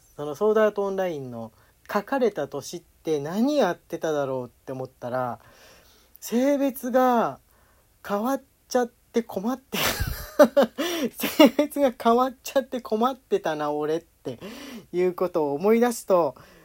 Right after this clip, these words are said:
もうそんなに時が経つんですね。そんなに時が経つんですねと言いながらも、え、それぐらいしか経ってないの。まだ性別が変わってどうしようどうしようって言ってる。どうしようどうしようの気分は、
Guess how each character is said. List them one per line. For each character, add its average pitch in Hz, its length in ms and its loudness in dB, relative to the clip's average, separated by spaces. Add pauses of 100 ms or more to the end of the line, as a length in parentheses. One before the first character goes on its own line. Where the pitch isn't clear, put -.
(260)
も 254 140 2
う - 20 4
そ 269 180 4
ん 285 160 2
な 277 100 4
に 269 120 -2
時 262 260 0
が 185 300 2 (440)
経 262 180 2
つ 226 140 -4
ん 170 100 -2
で 143 120 -2
す - 120 -12
ね。 156 60 -4
そ 220 160 0
ん 262 60 -2
な 294 80 2
に 294 80 0
時 294 180 -4
が 269 140 4
経 262 180 0
つ 277 80 -2
ん 254 80 0
で 208 80 4
す 196 100 -10
ね 220 100 2
と 190 100 -4
言 214 160 -2
い 247 80 2
な 254 100 0
が 240 140 2
ら 233 80 2
も、 233 340 4
え、 208 140 -4
そ - 180 -8
れ 226 100 0
ぐ 233 80 2
ら 240 120 2
い 233 60 -2
し - 60 -14
か 185 120 -10
経 190 80 -8
っ 180 60 -10
て - 180 -10
な 151 100 -6
い 147 80 -8
の。 135 80 -12
ま 185 120 -4
だ 160 100 -6
性 208 200 -2
別 233 220 -4
が 226 80 0
変 226 160 0
わ 220 60 0
っ - 20 -4
て 220 100 -4
ど 220 120 2
う 247 60 0
し - 60 -6
よ 190 60 0
う - 20 -10
ど 214 100 4
う 226 60 2
し - 80 -8
よ 165 100 -2
う - 20 -
っ - 20 -12
て - 120 -12
言 139 40 -8
っ - 20 -18
て - 160 -8
る。 147 120 -4
ど 240 100 6
う 294 60 4
し - 80 -4
よ 247 80 4
う - 20 4
ど 220 100 6
う 240 60 6
し 233 80 -6
よ 220 60 -2
う 175 40 -8
の 147 80 -8
気 175 180 -6
分 156 180 -4
は、 127 180 -10